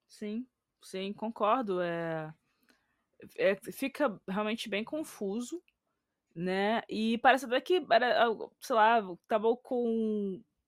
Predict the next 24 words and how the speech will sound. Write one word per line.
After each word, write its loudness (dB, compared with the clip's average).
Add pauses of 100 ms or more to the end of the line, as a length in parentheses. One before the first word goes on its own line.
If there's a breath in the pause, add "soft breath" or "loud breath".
(120)
uma -2
opinião -4
já 0
pré-determinada -2
do -6
que -10
falar 2
pra 0
ela -4 (680)
e 2
acabava 4
não -2
fazia -2
muito -4
sentido -6
na 2
hora 2
da -2
competição, -4
entendeu? -12 (760)
O -20
que, -12 (300)
enfim, -16
né? -16